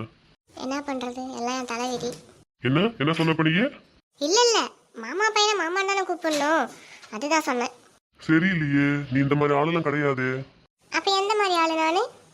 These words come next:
Speaker 2: இல்ல, இல்ல, இந்த மாதிரிலாம் சொல்ல மாட்டியே, அதுதான் ஒரு மாதிரி டவுட்டா இருக்கு.
Speaker 1: சும்மா இத்தனை நாள் உங்களை புரிஞ்சுக்காம இருந்தேன். சரி, இப்போ அப்புறம் மத்தவங்களாம் சொன்னாங்க நீங்க ரொம்ப நல்லவரு அப்படின்னு சொல்லிட்டு, அதனால தான் ஏன் உங்ககிட்ட கோவப்படணும்னு சொல்லிட்டு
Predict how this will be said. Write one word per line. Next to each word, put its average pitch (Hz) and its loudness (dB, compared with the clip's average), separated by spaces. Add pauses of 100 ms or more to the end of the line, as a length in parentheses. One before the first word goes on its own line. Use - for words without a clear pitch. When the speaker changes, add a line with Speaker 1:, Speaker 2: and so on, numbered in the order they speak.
(580)
Speaker 2:
இல்ல, 131 -2
இல்ல, 160 0 (180)
இந்த 160 0
மாதிரிலாம் 165 0
சொல்ல 160 4
மாட்டியே, 156 2 (800)
அதுதான் 165 4
ஒரு 156 4
மாதிரி 151 4
டவுட்டா 151 2
இருக்கு. 151 -2 (1300)
Speaker 1:
சும்மா 320 0
இத்தனை 381 0
நாள் 392 4
உங்களை 392 -2
புரிஞ்சுக்காம 349 0
இருந்தேன். 294 0 (560)
சரி, 330 0 (280)
இப்போ 320 -2
அப்புறம் 302 0
மத்தவங்களாம் 330 2
சொன்னாங்க 330 2
நீங்க 302 -2
ரொம்ப 285 -4 (100)
நல்லவரு 294 2
அப்படின்னு 277 -2
சொல்லிட்டு, 247 2 (640)
அதனால 294 2
தான் 403 4
ஏன் 392 2
உங்ககிட்ட 349 -6
கோவப்படணும்னு 339 -2
சொல்லிட்டு 330 -2